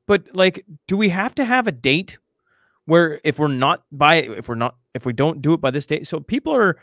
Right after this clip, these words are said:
um, you know, th-, there's, there's levels of, of upset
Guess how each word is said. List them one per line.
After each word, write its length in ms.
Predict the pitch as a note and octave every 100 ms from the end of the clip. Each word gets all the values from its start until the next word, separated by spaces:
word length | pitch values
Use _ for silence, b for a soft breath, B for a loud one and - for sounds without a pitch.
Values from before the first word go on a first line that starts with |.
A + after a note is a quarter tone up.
| b b b
um, 400 | D#3 C#3+ C3+ C3 - _ _
you 140 | E3
know, 160 | D3+ C#3+
th-, 160 | D#3 -
there's, 220 | D#3+ D#3+ -
there's 240 | D#3+ C#3
levels 460 | C#3+ G#3 C4 C4+ - -
of, 180 | E3+ C#3+ -
of 260 | D3 C3+ A#2+ - _
upset 460 | B2+ - D3 A2